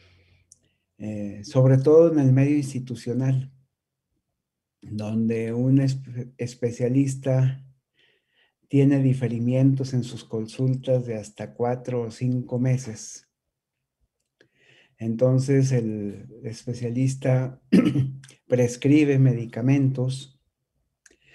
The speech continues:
pero su próxima cita es hasta dentro de cinco meses. Entonces, en ese tiempo, el paciente primero va a ir a segui-,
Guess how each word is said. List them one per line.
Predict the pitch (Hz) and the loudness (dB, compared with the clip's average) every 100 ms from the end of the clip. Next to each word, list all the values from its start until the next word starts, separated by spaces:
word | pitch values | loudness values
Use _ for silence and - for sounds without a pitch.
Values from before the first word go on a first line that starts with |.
| _ _ _ - | _ _ _ -2
pero | 123 | 0
su | 120 127 | 0 -2
próxima | 131 147 - 147 135 | -2 -2 -2 -2 0
cita | 131 139 135 | 0 -2 -4
es | 135 - | -4 -4
hasta | 127 - 117 | -6 -6 -10
dentro | 117 113 117 | -8 -8 -10
de | |
cinco | 110 135 135 135 131 | -6 2 2 2 0
meses. | 190 - 123 - | -4 -6 -10 -10
Entonces, | 110 120 127 127 139 131 | -10 -4 -4 -2 -4 -4
en | 113 123 | -2 0
ese | 147 147 143 | 0 0 -2
tiempo, | 160 139 127 120 127 - _ _ _ _ _ _ - - - | 0 2 2 -2 -10 -14 _ _ _ _ _ _ -20 -20 -8
el | 117 117 | -6 -2
paciente | 120 123 143 139 135 139 143 139 139 135 131 _ _ _ | -4 0 2 2 2 0 -2 -4 -6 -10 -14 _ _ _
primero | 123 120 123 123 | -4 0 2 2
va | 135 | 2
a | 139 | 2
ir | 147 147 | 2 0
a | 143 135 120 | 0 -2 -2
segui-, | 113 104 - 120 117 - | -6 -14 -8 -6 -6 -10